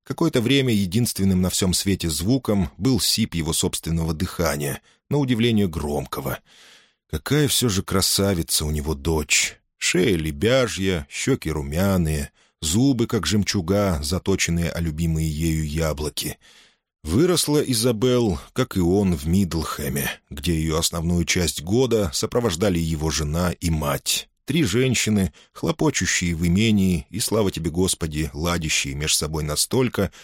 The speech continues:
что напоминали сестёр или подружек. Брат Джон как-то раз грустновато пошутил насчёт трёх возрастов женщин, вызывающих уныние, хотя Изабелл смотрелась доподлинно девой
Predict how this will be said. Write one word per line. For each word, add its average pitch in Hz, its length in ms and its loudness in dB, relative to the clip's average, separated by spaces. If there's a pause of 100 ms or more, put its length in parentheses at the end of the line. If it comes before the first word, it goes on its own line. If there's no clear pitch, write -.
(120)
что - 180 -2
напоминали 98 500 2
сестёр 82 760 0
или 85 220 -2
подружек. 76 840 -4 (480)
Брат 170 380 2
Джон 156 520 2
как-то - 280 -2
раз 123 180 2
грустновато 113 520 0
пошутил 104 540 0
насчёт 80 400 -2
трёх 101 300 -2
возрастов 87 500 -2
женщин, 82 580 0 (260)
вызывающих 92 800 0
уныние, 87 600 0 (260)
хотя 175 360 2
Изабелл 147 420 2
смотрелась 117 560 0
доподлинно 95 600 2
девой 76 580 -4